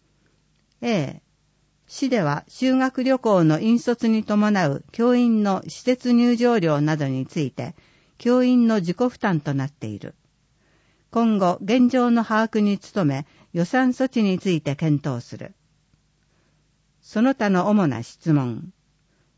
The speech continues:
修学援助における修学旅行費の支払い。核兵器廃絶平和都市宣言を知らせる掲示物。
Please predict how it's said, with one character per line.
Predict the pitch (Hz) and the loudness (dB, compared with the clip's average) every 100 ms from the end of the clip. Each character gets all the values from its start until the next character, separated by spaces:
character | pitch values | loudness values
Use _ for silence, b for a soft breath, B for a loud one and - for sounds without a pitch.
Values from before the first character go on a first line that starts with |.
| _ _ _ | _ _ _
修 | - 262 | -2 0
学 | 262 262 262 | 2 0 0
援 | 254 262 247 | 2 4 4
助 | 202 | 4
に | 160 151 | 2 0
お | 147 | -2
け | - 147 | -2 -2
る | 143 | -4
修 | - - 254 | -6 -2 0
学 | 247 240 233 | 0 -2 -2
旅 | 233 226 | -2 0
行 | 247 233 | 0 0
費 | 220 147 | 0 -2
の | 127 | -2
支 | - 147 | -6 -6
払 | 147 139 120 | -6 -6 -8
い。 | 69 202 _ _ _ _ _ _ _ _ | -12 -18 _ _ _ _ _ _ _ _
核 | - 185 269 | -10 -6 -2
兵 | 262 269 | 2 2
器 | 254 202 | 2 -2
廃 | 196 240 | -2 -2
絶 | 226 233 208 196 _ | 0 -2 -2 -6 _
平 | 247 254 | 0 2
和 | 240 | 0
都 | 240 240 | -2 -4
市 | |
宣 | - 254 233 | -2 -2 0
言 | 180 147 135 | 0 0 -2
を | |
知 | 143 - | -4 -4
ら | 185 | -4
せ | 202 190 | -4 -4
る | 180 | -4
掲 | 170 202 190 | -4 -2 0
示 | 175 | -2
物。 | 131 123 - | -4 -10 -14